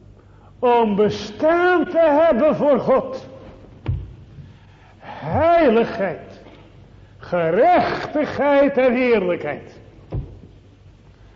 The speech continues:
Die hebt hij niet teruggekregen met zijn uiterlijke kleren.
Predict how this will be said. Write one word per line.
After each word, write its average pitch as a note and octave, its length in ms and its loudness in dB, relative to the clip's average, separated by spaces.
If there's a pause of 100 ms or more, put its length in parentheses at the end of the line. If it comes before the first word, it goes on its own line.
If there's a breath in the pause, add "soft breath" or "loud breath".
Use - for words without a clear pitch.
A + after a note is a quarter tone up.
(520 loud breath)
Die C4 200 0
hebt C4 340 0
hij C#4+ 100 -2
niet E4+ 340 0
teruggekregen F#3 1080 -2
met F#3 240 -4
zijn B3 220 -4
uiterlijke A#3 760 0
kleren. D#3 400 -6